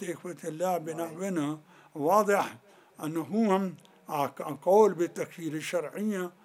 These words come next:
أو بالتخيير العقلي، كلاهما غير معقول، لأن التخيير الشرعي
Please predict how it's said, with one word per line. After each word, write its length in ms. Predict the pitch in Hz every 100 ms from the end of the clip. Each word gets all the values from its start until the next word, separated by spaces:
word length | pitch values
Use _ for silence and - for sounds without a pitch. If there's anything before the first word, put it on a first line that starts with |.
| _ _
أو 200 | 233 262
بالتخيير 560 | 233 208 214 - 185 175
العقلي، 600 | 170 160 156 170 165 147 -
كلاهما 480 | 165 196 208 190 196
غير 380 | 180 143 165 151
معقول، 540 | 151 127 - 160 123 - _ _ _ _ - - -
لأن 400 | 151 190 226 220
التخيير 600 | 220 220 208 - 202 226
الشرعي 680 | 185 202 208 160 185 165